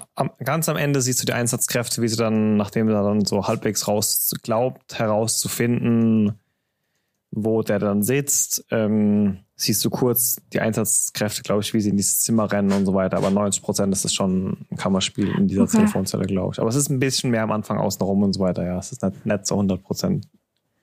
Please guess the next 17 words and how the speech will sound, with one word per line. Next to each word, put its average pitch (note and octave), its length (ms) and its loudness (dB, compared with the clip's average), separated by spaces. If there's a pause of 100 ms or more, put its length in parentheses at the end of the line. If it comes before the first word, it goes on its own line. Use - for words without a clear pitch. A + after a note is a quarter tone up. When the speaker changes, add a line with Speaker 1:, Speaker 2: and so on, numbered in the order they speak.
(160)
Speaker 1:
Es A2+ 160 0
ist G2+ 60 -2
nicht B2+ 180 -2
so B2 380 0
in A#2 120 -2
einer A#2 260 0
Box - 360 -4
wie A2 120 2
jetzt, - 380 0
äh, G2+ 260 0
der, G2 340 0
der G2+ 240 0
mit G2 440 0 (1500)
Buried G#2+ 440 0
hier, A2 240 0
wo G#2 180 2
er G2+ 240 0